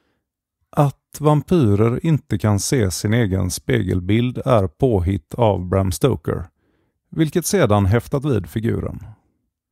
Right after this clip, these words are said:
I många filmer och böcker förstör därför vampyrer systematiskt speglar eller hänger skynken framför dem.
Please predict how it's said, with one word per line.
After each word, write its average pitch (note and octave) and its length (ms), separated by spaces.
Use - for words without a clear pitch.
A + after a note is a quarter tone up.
I A2 60
många G2 440
filmer G#2+ 580
och A2+ 100
böcker A#2+ 520
förstör A2 540
därför B2+ 460
vampyrer A2 720
systematiskt A2 1000
speglar G2 800
eller D3 340
hänger B2+ 440
skynken G#2 540
framför - 340
dem. - 220